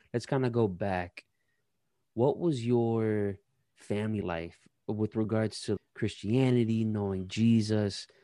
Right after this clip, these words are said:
Who was Jesus to you? Lay the groundworks as to your upbringing in that way.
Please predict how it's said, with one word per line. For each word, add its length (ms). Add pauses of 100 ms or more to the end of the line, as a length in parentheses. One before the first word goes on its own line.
(140)
Who 180
was 320
Jesus 520
to 140
you? 440 (640)
Lay 460 (320)
the 80
groundworks 640
as 160
to 340
your 280
upbringing 760
in 160
that 180
way. 260